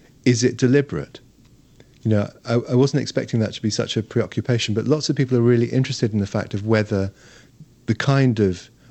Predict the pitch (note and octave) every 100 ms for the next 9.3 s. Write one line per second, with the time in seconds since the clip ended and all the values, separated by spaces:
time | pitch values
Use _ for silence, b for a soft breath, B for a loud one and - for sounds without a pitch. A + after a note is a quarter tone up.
0 | b C3+ - B2+ - - F3+ G#3 - D2+
1 | D2 D2+ F2 - G2+ - F2 F2 D#2 -
2 | F#2+ E2+ - F#2 - F#2 - F2 - -
3 | - E2+ F#2 E2+ - F2+ F2 F#2+ F#2+ F2+
4 | F2+ F#2 - - F#2 F2+ F2+ - G2+ F2
5 | - - B B B B B B2 A#2 A2+
6 | A2 B B B2+ A2+ C3+ A#2+ B2 G#2+ G#2
7 | - A2+ - D3 C#3+ - G2+ E2+ E2+ -
8 | A#2 G#2+ G#2+ G#2 G2 F#2+ F#2+ - G#2+ -
9 | - G#2